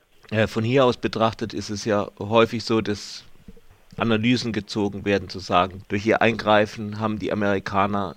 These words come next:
letztendlich dafür verantwortlich sind, dass der islamische Staat entstanden ist. Nun gibt es, wenn man sich gerade diese Angstmachpolitik von diesem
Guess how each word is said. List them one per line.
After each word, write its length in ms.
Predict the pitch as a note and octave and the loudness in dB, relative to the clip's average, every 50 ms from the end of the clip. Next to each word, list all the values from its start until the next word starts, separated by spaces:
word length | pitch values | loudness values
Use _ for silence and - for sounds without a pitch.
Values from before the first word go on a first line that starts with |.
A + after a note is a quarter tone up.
| - - | -10 -4
letztendlich 800 | F#2+ G#2 G#2+ - - - - A2 A2 G#2 G2 G2+ G#2 A2 G#2 - - - - - - _ _ - _ _ _ - | -2 -2 -2 -2 -4 -6 -2 -2 -2 -2 -2 -4 -6 -6 -6 -8 -14 -20 -20 -20 -20 _ _ -20 _ _ _ -6
dafür 340 | G#2+ G#2 G#2 - - A2 | -4 -4 -4 -4 -4 -4
verantwortlich 640 | - - A2+ - G2+ A2+ A2+ - A#2 A2+ - A2+ G#2 | 0 2 2 4 4 2 0 -4 -6 -6 -6 -8 -8
sind, 240 | - A#2 G2+ G#2+ G2+ G2+ - - - - - - - - - - | -8 -6 -6 -8 -8 -12 -16 -20 -20 -18 -16 -18 -18 -18 -10 -6
dass 200 | G2+ A2+ A2+ - | -4 -4 -2 -2
der 160 | - A2+ - | -2 -2 -2
islamische 840 | - - - G#2+ G2 G2 G2+ A2 A2+ A2 - - A#2 G2+ G2+ F#2+ F#2 _ _ _ _ - | -2 -4 -2 2 2 4 4 2 0 -4 -4 -2 -2 0 -2 -2 -4 _ _ _ _ -16
Staat 500 | - - - A#2 G#2+ A2+ D3+ - - - | -16 -6 0 2 2 2 2 0 -4 -10
entstanden 600 | C3 - - - - B2+ B2 B2+ A2+ G#2+ B2+ - - | -10 -10 -8 -4 -2 -2 -4 -4 -8 -14 -14 -8 -4
ist. 340 | - A#2+ A#2 - - - - _ - | -4 -4 -4 -6 -12 -20 -20 _ -14
Nun 280 | - - C3 C#3+ D3 C3+ | -8 -4 -2 -2 -2 0
gibt 240 | C#3+ D#3+ - - - | -2 -2 -2 -4 -6
es, 280 | D3+ C3+ - - - - - - - | -4 -4 -6 -8 -12 -16 -20 -14 -8
wenn 160 | - A#2+ B2+ | -4 -2 -2
man 100 | C#3 B2+ | -2 -2
sich 160 | - B2+ - | -4 -6 -6
gerade 240 | - B2+ B2 B2+ A#2+ | 0 0 2 2 0
diese 600 | G#2+ A#2+ A#2 G#2+ A#2+ A#2 A2 A2 G#2+ G#2 G2+ - - - - | 0 -2 -2 2 2 4 6 6 4 2 0 -4 -8 -10 -6
Angstmachpolitik 1400 | - - A#2+ C3 - - - - - - - - - A#2 A#2 A#2 A2+ - - - C3 A2+ G#2+ G#2 - B2 G#2+ - | -2 -2 -2 -2 -4 -10 -14 -16 -16 -18 -18 -16 -8 -4 -2 -2 -4 -4 -8 -6 -4 -2 -4 -4 -6 -10 -10 -8
von 160 | - A2+ G#2+ | -6 -6 -6
diesem 360 | G#2 G#2 G#2 G#2+ G2 F#2+ G2 | -6 -6 -8 -8 -10 -12 -14